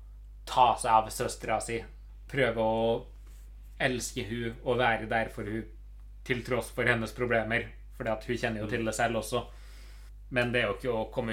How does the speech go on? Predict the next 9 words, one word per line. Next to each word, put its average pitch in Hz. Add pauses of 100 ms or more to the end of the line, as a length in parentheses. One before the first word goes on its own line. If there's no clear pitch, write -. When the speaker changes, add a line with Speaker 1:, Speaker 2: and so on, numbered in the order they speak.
Speaker 1:
utenom, 107
det 113
er 107
et -
lik 113
inne 113
på 117
rommet, 104
liksom. 110